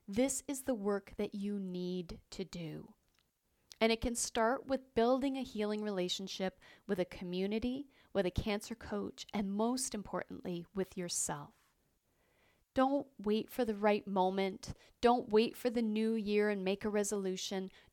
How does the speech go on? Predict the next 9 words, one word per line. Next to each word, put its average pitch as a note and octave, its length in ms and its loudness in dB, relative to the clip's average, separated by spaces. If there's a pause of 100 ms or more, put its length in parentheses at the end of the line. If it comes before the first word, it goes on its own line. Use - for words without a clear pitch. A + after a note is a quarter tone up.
(300)
Now G#3+ 640 6
is F#3+ 140 -2
the F3+ 100 -4
time. E3 540 -10 (360)
You A3+ 240 2
get C4 240 2
to G3 100 -2
be G3+ 160 0
exceptional. E3+ 840 -6